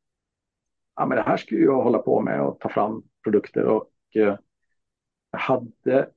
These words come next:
en hel del tankar på liknande saker som man skulle kunna göra också. Eh, just det här att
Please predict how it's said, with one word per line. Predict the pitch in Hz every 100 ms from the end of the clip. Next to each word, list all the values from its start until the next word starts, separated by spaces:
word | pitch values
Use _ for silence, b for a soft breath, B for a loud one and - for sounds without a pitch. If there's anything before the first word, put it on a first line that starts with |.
| _ _ _
en | 135 127
hel | 120 - 120 110
del | 107 104 101
tankar | - 110 101 -
på | - 113
liknande | 104 120 110 - 127 143 -
saker | - - - -
som | - 58
man | -
skulle | - 98
kunna | - 104 101
göra | 101 98 98
också. | - - 101 - _ _ _ _ _ _ _ _ -
Eh, | 87 87 90
just | 107 101 -
det |
här | 90 104
att | 92 92